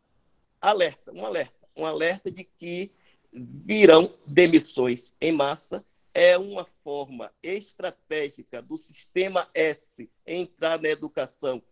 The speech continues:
pegando recursos públicos, e não são poucos, muitos, vultosos recursos públicos. É um alerta de que o setor privado vem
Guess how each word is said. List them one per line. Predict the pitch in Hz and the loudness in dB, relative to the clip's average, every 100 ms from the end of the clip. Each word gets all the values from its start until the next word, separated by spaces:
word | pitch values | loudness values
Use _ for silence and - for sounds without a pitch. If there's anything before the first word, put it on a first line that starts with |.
| _ - | _ -6
pegando | 165 151 160 156 | -4 -2 -4 -4
recursos | 147 151 _ 196 220 214 170 - _ _ | -6 -8 _ -12 -12 -12 -16 -18 _ _
públicos, | 165 165 143 - 131 - - | 0 0 0 -6 -10 -10 -4
e | 170 | -2
não | 170 185 | 6 6
são | 226 202 160 | 4 -2 -4
poucos, | - 160 - 147 | -2 -2 -2 -8
muitos, | 135 143 180 185 139 | -8 -4 -4 -6 -6
vultosos | 147 175 _ 160 180 175 147 | -4 -4 _ 6 8 6 0
recursos | 139 - 139 135 _ _ | -8 -8 -10 -14 _ _
públicos. | 139 147 170 185 _ _ _ | -8 -8 -8 -12 _ _ _
É | - 180 | 6 6
um | 202 226 | 6 -2
alerta | 208 165 165 160 _ 160 | -6 -6 -6 -8 _ -14
de | 147 156 - | -14 -18 -14
que | - 180 175 - - - | -12 -10 -12 -14 -16 -12
o | 151 | -8
setor | - 185 - - 202 202 _ | -4 -6 -6 0 2 0 _
privado | 202 202 170 - 147 151 139 123 113 | -12 -12 -14 -4 -2 -2 -4 -10 -18
vem | 104 180 190 | -2 -2 0